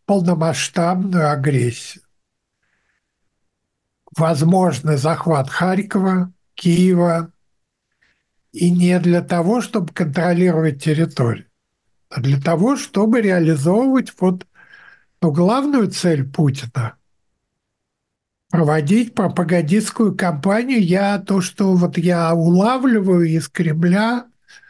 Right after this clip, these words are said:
это их желание начать просто судебный процесс, трибунал над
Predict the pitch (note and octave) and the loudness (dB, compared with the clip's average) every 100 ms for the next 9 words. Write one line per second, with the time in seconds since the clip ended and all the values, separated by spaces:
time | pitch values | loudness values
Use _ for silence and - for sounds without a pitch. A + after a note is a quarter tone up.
0 | - _ _ _ _ - - F#3 G3 C#3+ | -20 _ _ _ _ -16 -6 -2 0 2
1 | D#3 F3 F#3+ F#3 F#3+ G#3 A#3 A3 G3+ F#3 | 2 2 2 2 2 0 -2 -2 0 -2
2 | E3 D#3+ D#3 - F#3+ G3+ - - F#3+ F3+ | -2 -2 -2 0 -2 -2 -6 -2 0 0
3 | F3+ - G3 F3 F3 - F#3+ D#3 G#3 A#3 | -2 -2 0 -2 -4 -6 -4 0 0 0
4 | G#3 F#3 F#3 F3+ - G#3 A#3+ - - F#3 | -4 -2 -2 -2 -2 -2 -2 -6 -4 0
5 | F3+ D#3+ D#3+ E3+ G#3 B3+ A#3 F3 F3+ G3 | 2 2 0 0 0 0 -2 -2 -2 -2
6 | F3+ | -8